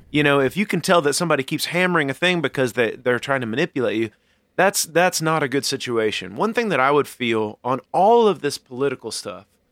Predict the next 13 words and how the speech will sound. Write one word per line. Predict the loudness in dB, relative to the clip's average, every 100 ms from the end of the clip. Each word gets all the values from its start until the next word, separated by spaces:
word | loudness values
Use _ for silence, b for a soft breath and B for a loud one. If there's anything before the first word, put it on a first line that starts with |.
| _ _
which | 0 0 -6
if | -6 -4
you |
haven't | 0 0 0 -2
done | 0 0
it, | -2 -6 _
um, | -4 -2 -2 -6 -16 _ _ _ _ _ -20 _
you | -2
know, | 2
we | 2
were |
joking | 2 0 2
about | 2 0